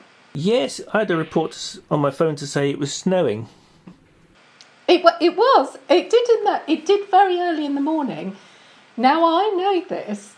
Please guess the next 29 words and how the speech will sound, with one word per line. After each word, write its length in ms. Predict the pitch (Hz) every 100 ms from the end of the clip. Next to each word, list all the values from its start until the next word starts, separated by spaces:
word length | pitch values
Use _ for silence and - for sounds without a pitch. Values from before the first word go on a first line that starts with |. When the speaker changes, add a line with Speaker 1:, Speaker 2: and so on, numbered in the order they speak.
| _
Speaker 2:
because 720 | 262 - - 285 - 190 214 - -
my 220 | 247 247
ears 360 | 277 370 330 220
are 60 |
blocked 440 | - 170 160 - -
up, 380 | 180 240 - - _ _ _
so 340 | - 233 240 247
I 120 | 302
cannot 420 | 311 294 269 262
go 180 | 311 381
to 180 | 381 294
the 120 | 247
surgery 500 | 233 226 196 - 190
at 140 | 170 196
the 60 |
moment 400 | 180 165 175 262 -
to 80 |
get 180 | 254 233
them 160 | 214 214
syringed. 840 | - - 202 139 180 208 - - - - -
And 180 | - 269
the 60 | 269
things 440 | - 381 415 415
that 220 | 339 277
I 140 | 262 269
can 260 | - 247
hear 300 | 220 285 196 196
are 140 | 208
extraordinary. 960 | 247 - - 330 381 381 190 170 160